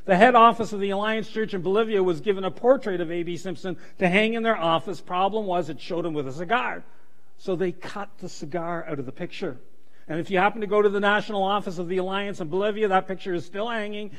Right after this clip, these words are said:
And if you look carefully, you'll see that part of the picture has been doctored a bit. So it's not just famous Baptist leaders who push back against tradition. The founder of our church family did as well.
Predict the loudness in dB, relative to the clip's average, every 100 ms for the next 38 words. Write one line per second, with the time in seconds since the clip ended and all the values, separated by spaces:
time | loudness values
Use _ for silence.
0 | -12 -8 -6 -2 2 4 2 2 2 2
1 | 0 0 -2 -4 -2 -2 -2 0 0 0
2 | -2 -4 -6 -6 -4 -4 -2 -2 -4 -4
3 | -2 0 -2 -4 -12 -10 0 0 0 0
4 | 0 0 0 0 0 -2 -4 -4 -2 -2
5 | 8 8 8 0 -4 -2 -2 -2 -4 -4
6 | -6 -4 0 0 0 -6 -6 -8 -8 -6
7 | -6 -6 -8 -8 -12 -8 -8 -4 -2 0
8 | 0 4 2 2 -6 -6 -6 -4 -2 -2
9 | -4 -4 2 4 4 0